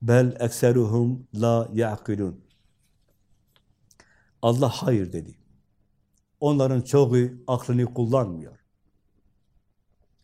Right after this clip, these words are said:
Onlar akıllarını kullanmazlar dedi. Eğer aklını kullanırlarsa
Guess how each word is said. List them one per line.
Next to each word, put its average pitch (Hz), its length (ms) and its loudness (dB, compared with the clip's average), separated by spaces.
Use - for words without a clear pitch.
Onlar 127 460 2
akıllarını 123 680 0
kullanmazlar 120 760 0
dedi. - 280 -16
Eğer 135 360 2
aklını 117 360 0
kullanırlarsa 120 880 0